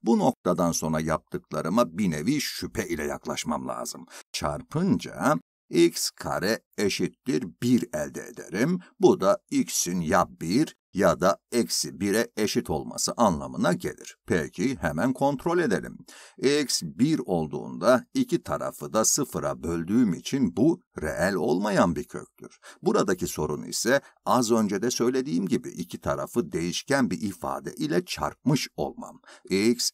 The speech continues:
eksi birden bahsediyorum. Bu arada bunu yapabiliriz. Ee, aslında bu hata yapmak değildir. Denklemin iki tarafını da değişken bir ifadeyle çarpmak geçerli ve doğru bir cebir işlemidir. Aynen burada olduğu gibi ama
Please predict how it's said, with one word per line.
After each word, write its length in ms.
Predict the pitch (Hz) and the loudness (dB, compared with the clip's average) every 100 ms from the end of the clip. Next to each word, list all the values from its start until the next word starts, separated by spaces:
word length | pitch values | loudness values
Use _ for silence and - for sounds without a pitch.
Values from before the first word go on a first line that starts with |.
| - | -4
eksi 500 | 85 - - 151 - | -4 -2 -2 -2 -2
birden 500 | - - 104 107 73 | -8 -2 0 0 -2
bahsediyorum. 720 | 67 - - 67 - - - _ _ - - - - | -8 -8 -8 -10 -16 -20 -20 _ _ -20 -20 -18 0
Bu 160 | 147 | 4
arada 280 | - 131 85 | 6 4 4
bunu 140 | 95 113 | 4 4
yapabiliriz. 800 | 113 135 123 156 147 78 69 | 4 2 2 4 4 4 0
Ee, 40 | 76 | -2
aslında 600 | 80 85 82 - 95 92 | -2 0 0 0 -2 -4
bu 40 | |
hata 400 | 98 90 - 107 | -2 -2 0 2
yapmak 420 | 98 90 123 131 - | 2 0 -2 -4 -6
değildir. 440 | 185 123 - - - | -6 -4 -8 -16 -6
Denklemin 500 | 85 87 - 98 98 | -4 -4 -4 -4 -4
iki 260 | 82 - 175 | -6 -8 -2
tarafını 540 | 104 85 78 73 73 | -2 -2 -4 -8 -4
da 160 | 113 87 | -4 -2
değişken 520 | 85 90 - 120 107 | -2 -2 -2 0 0
bir 60 | 90 | -2
ifadeyle 640 | 78 - 82 85 90 78 | -4 0 0 2 0 -2
çarpmak 560 | - 73 71 85 131 - | -6 -6 -4 -2 -2 -2
geçerli 600 | 76 - 76 69 98 143 | -8 -6 -6 -4 -2 0
ve 200 | 98 - | -2 0
doğru 340 | 76 76 175 | 0 4 2
bir 100 | 185 | 2
cebir 300 | - 90 76 | -2 -2 -4
işlemidir. 720 | 71 - - - 64 90 147 - _ | -8 -12 -12 -18 -8 -2 -2 -4 _
Aynen 640 | - 123 90 73 92 120 85 | 2 4 4 0 0 2 2
burada 260 | 87 76 | -2 -2
olduğu 480 | - 76 73 107 80 | -2 -4 0 2 2
gibi 200 | 80 - | 0 -6
ama 480 | - 80 78 98 | -4 -2 2 2